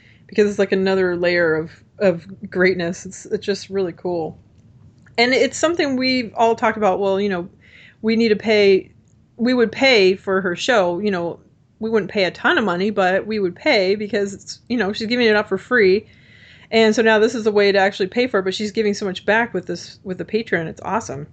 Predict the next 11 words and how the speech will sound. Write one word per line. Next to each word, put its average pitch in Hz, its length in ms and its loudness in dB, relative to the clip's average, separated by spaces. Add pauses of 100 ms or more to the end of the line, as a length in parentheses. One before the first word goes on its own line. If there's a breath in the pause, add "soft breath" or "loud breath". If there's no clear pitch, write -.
(120)
So 220 460 4
they 226 140 0
talked 262 240 0
<laughs> - 0 -
about, 269 400 -2 (200 loud breath)
she - 220 0
had 480 180 2
a 453 40 0
serious 311 580 -2
question. 233 680 -6 (140)
<laughs> 269 60 -4